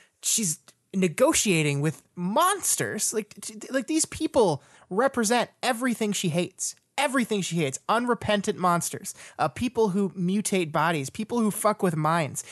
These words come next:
If you had a list of things I fucking hate in Victoria's desk,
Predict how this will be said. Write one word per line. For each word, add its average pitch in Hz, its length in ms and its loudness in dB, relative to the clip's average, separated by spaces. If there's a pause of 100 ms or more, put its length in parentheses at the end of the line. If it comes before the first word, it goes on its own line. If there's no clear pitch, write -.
(160)
If 180 120 0
you 277 140 2
had 285 160 2
a 190 60 4
list 165 480 0 (200)
of 151 140 0
things 247 560 -2
I 196 140 0
fucking 214 380 -2
hate 202 360 0 (180)
in 196 140 0
Victoria's 202 580 4
desk, - 460 0